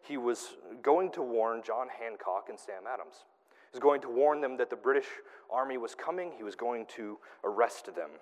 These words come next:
So he rides a long way, and he's making noise and stopping at farmhouses along the way, telling them that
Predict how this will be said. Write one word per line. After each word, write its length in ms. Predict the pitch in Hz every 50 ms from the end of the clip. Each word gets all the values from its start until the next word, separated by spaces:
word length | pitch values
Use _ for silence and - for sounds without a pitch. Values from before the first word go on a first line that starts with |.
| - - _ _ _ _ _ _ _ _ _ _ _ _ _ _ _ -
So 360 | - - 127 113 107 104 92 -
he 80 | 135 123
rides 320 | 110 117 117 117 117 117
a 60 | 117
long 340 | 110 113 113 113 113 107 107
way, 140 | 110 110 107
and 80 | 104 98
he's 220 | 131 127 - - - - - - _ -
making 340 | 117 113 110 - 117 110 101
noise 380 | 104 107 107 107 107 107 98
and 160 | 104 101 98
stopping 400 | 92 - - 123 113 - - 107
at 100 | 101 95
farmhouses 800 | - - 110 104 104 101 - 104 98 98 - 104 92 - - - _ - - - -
along 340 | - 113 110 107 101 101 104
the 60 | 104
way, 200 | 101 107 104 104
telling 260 | 101 - 127 117 110
them 320 | 104 107 107 104 98 104 98 98
that 280 | 98 95 - - -